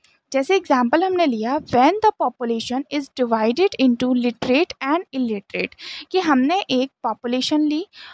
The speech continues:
और उस पॉपुलेशन को हमने डिवाइड किया टू, डिवाइड किया हमने दो में, that is literate and illiterate। तो हमने यहाँ पे सिर्फ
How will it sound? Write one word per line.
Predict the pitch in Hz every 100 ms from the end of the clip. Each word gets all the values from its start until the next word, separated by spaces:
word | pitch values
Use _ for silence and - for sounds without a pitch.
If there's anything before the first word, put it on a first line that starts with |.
| -
और | - 381
उस | 427 -
पॉपुलेशन | 294 240 311 311 330 370 381
को | - 311 370
हमने | 349 262 247 269 403 - - 254
डिवाइड | 247 247 240 320 -
किया | - 254 254 359 - - _ _ -
टू, | 311 226 - _ _ _ _ _ _ _ _ _ 240
डिवाइड | 240 254 247 294
किया | - 277 262 403 - -
हमने | 247 294
दो | 277 233
में, | 226 277 427 _ _ -
that | 240 247
is | 294
literate | 247 226 220 240 381 - _ -
and | 262 392 -
illiterate। | 285 285 233 - 220 -
तो | 339
हमने | 349 320 381 -
यहाँ | 262 254
पे | 269 370 403
सिर्फ | 381 -